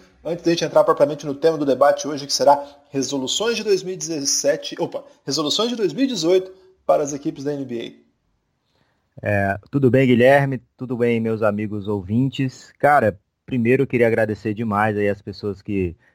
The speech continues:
Speaker 2: que nos apoiam, que nos dão incentivo. Também a minha esposa, que saiu com as meninas pra eu poder gravar agora esse podcast. <laughs> E eu fico muito feliz com, com o resultado que a gente vem tendo, com, mais com o contato dos amigos, né, que, que, que falam, que, novos amigos que a gente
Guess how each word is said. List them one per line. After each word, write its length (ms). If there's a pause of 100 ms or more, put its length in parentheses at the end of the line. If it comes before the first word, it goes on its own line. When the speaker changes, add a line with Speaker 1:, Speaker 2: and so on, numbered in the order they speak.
(100)
Speaker 2:
que 80
nos 160
apoiam, 560
que 140
nos 160
dão 100
incentivo. 760 (520)
Também 260
a 60
minha 100
esposa, 420
que 120
saiu 200
com 120
as 100
meninas 400
pra 80
eu 60
poder 200
gravar 280
agora 180
esse 100
podcast. 720
<laughs> 420 (140)
E 720
eu 280
fico 220
muito 200
feliz 400
com, 400
com 260
o 60
resultado 520
que 100
a 40
gente 220
vem 160
tendo, 360
com, 600
mais 240
com 140
o 40
contato 560
dos 160
amigos, 440
né, 180
que, 420
que, 400
que 140
falam, 440
que, 240
novos 360
amigos 400
que 60
a 40
gente 320